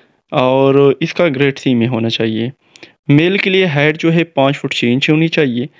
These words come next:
जबकि फीमेल के लिए पाँच फुट दो इंच होनी चाहिए। इसके अलावा मेल के लिए, अ, जो वेट का है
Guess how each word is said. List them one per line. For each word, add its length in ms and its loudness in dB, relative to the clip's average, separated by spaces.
जबकि 320 0
फीमेल 440 2
के 140 -2
लिए 160 0
पाँच 300 0
फुट 200 -4
दो 140 0
इंच 260 -4
होनी 160 -2
चाहिए। 420 -4
इसके 280 2
अलावा 360 2
मेल 300 0
के 160 -4
लिए, 340 2
अ, 40 -4
जो 640 4
वेट 400 -2
का 220 -2
है 320 -2